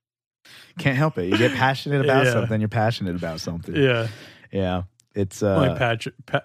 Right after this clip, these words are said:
Speaker 2: passionate about the hatred for some
Speaker 1: Yeah.
Speaker 2: customers, but, you know,
Speaker 1: <laughs>
Speaker 2: we get it.
Speaker 1: It's hard.
Speaker 2: Yeah, imagine having to be, like, like, a frontline worker, like a, like, a healthcare worker, and have to have, like,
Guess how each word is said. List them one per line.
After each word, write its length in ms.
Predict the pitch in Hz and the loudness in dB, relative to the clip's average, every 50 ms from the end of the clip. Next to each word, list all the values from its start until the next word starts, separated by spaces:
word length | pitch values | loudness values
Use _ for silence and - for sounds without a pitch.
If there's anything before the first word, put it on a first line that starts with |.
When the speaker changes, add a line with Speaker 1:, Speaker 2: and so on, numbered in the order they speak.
| _ - 156 | _ -16 -8
Speaker 2:
passionate 440 | - - 131 135 131 - 131 120 113 | -2 0 2 2 2 0 -2 -4 -4
about 320 | 113 113 113 113 113 - _ _ - | -4 -4 -4 -4 -6 -12 _ _ -6
the 80 | 127 113 | -6 -4
hatred 520 | 110 127 123 117 - - 117 110 113 113 | -2 -2 -2 -2 -2 -4 -4 -4 -4 0
for 140 | - 170 156 | 2 4 6
some 160 | 147 143 135 | 6 6 6
Speaker 1:
Yeah. 60 | 135 | 4
Speaker 2:
customers, 500 | 127 - 127 123 - - 123 120 117 120 - 113 | 4 4 0 0 0 -2 -4 -2 0 0 0 0
but, 200 | 123 117 117 - | 0 -2 -2 -4
you 100 | 135 123 | -6 -6
know, 120 | 117 113 113 110 - - - - - - - - - - - | -6 -6 -8 -12 -14 -18 -20 -20 -20 -20 -20 -20 -20 -20 -20
Speaker 1:
<laughs> 680 | - - - - - - - - - _ _ - 165 | -18 -16 -14 -14 -14 -16 -16 -18 -20 _ _ -10 -4
Speaker 2:
we 100 | 151 143 | -2 0
get 240 | 143 139 143 131 123 | 4 4 4 4 4
it. 180 | 123 123 - _ - - - - _ _ _ _ _ _ _ _ _ _ _ _ | 2 -2 -4 _ -18 -20 -20 -20 _ _ _ _ _ _ _ _ _ _ _ _
Speaker 1:
It's 80 | - - | -20 -12
hard. 120 | - - | -2 0
Speaker 2:
Yeah, 120 | 160 135 131 | 0 2 2
imagine 240 | 135 143 156 180 | 2 2 4 4
having 140 | 202 220 220 | 4 4 4
to 60 | 196 | 4
be, 120 | 156 175 180 | 4 4 4
like, 220 | 170 151 139 - _ _ - | 4 2 0 -2 _ _ -4
like, 140 | - 143 131 | -4 -2 -2
a 40 | 127 | -2
frontline 640 | 113 - - - 127 131 139 143 139 147 151 156 151 147 | -4 -4 -4 -4 -4 -2 -2 -2 0 0 0 0 2 2
worker, 240 | 151 156 151 - | 2 2 2 0
like 140 | - 147 131 | 0 2 2
a, 60 | 131 | 4
like, 200 | 127 139 131 127 | 2 2 2 0
a 40 | 127 | 0
healthcare 400 | 120 123 131 131 - - 143 139 | 2 2 2 2 2 2 2 4
worker, 320 | 139 147 147 - 170 170 - - | 4 4 2 2 0 -2 0 0
and 240 | 139 131 131 143 143 | 0 2 2 2 4
have 200 | 139 147 147 - | 4 2 2 2
to 80 | - 147 | 0 -2
have, 220 | 156 156 151 147 | -2 -2 0 0
like, 200 | 151 139 131 | 0 0 0